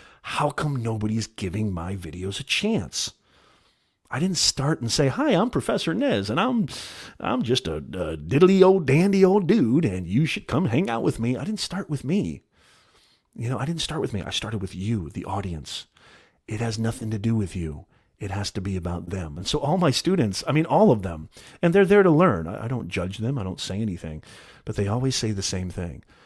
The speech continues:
"Professor Nez, keep reading. I talk about that. I will get there, but you're not reading." Yeah, because you haven't enticed me to keep reading. Same thing with your video.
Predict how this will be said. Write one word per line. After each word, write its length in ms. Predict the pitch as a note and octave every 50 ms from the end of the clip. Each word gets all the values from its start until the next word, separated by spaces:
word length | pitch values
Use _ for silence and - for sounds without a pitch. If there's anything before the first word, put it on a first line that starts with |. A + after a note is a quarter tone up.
| _ _
"Professor 340 | - - - G#3 F#3 - -
Nez, 180 | D#3+ F#3+ F3 -
keep 240 | - - G#3 G3 -
reading. 500 | E3 F#3+ G3 A3 G#3 F3 B2 G2 E2+ - - - - - - - -
I 140 | - D#3+ E3
talk 380 | - - F3+ G3 G3 F#3 -
about 320 | G3 D#3 D3+ C3 A#2 - -
that. 220 | G2 F#2+ F#2 - -
I 160 | - C3+ C#3+
will 160 | D#3 D#3+ D#3
get 460 | D3 C#3+ - - E3+ F3 E3+ - _
there, 340 | - C#3+ B2 G#2 F#2+ E2+ - - - - - - _ -
but 100 | C#3 B2+
you're 140 | C#3+ D3
not 240 | D3 E3 E3+ D3+ -
reading." 640 | A#2+ A#2 C3 D#3 F#3 F3+ D#3+ A2+ F2 D#2+ - - _
Yeah, 220 | - A#2+ C3+ C#3 C3
because 380 | A2 F#2+ - - G2+ F#2+ G2
you 80 | G#2 F#2+
haven't 340 | F2 - G2 F#2 - F#2+ F#2
enticed 500 | E2 D#2+ - - - F#2 F2 - - -
me 100 | E2 D2+
to 60 | C2+
keep 240 | - - - B1 -
reading. 340 | C#2+ D2+ D2 C2 C#2+ C#2 - _ _ _ _ _ _ _ _ _ _ _ _ _ _ _ _ _ _ _ _ _ _ _ _ _ _ _ _ _ _ - - _ _ _ _ _ _ _ _ _ _ _ _ _ _ _ _ _ _ _ _ _ _ _ _ _ - - _
Same 340 | _ - - - - G2 F#2
thing 200 | - - F#2 F#2
with 160 | F#2 F2+ -
your 80 | F2 F2
video. 460 | G#2 G#2+ G2 F2+ F2 D#2 C#2+ - -